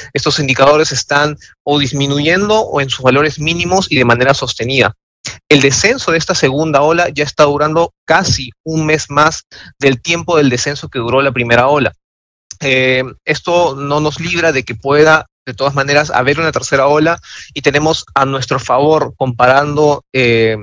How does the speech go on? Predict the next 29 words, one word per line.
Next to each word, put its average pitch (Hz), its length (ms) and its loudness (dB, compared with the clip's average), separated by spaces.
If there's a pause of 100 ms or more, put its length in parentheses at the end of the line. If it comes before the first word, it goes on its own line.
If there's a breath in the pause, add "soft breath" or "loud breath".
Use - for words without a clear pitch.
(140)
el 135 180 -2
fin 160 220 -8
de 147 100 0
la 123 120 -2
primera 120 320 0
ola, 160 240 2
es 135 160 -2
que 151 220 -4 (260)
en 139 100 -4
ese 143 140 -2
momento 156 260 0
contamos 131 320 -4
con 139 140 -2
la 131 40 2
vacunación, 120 600 0
que 120 180 -4
ya 131 120 2
está 135 220 0
avanzando 131 440 -2
a 127 60 2
un 135 120 0
buen 131 200 -2
ritmo, 165 400 0
y 143 180 2
además 143 400 2
de 175 120 0
esto 190 220 -4
también 151 240 -4
tenemos 156 440 -2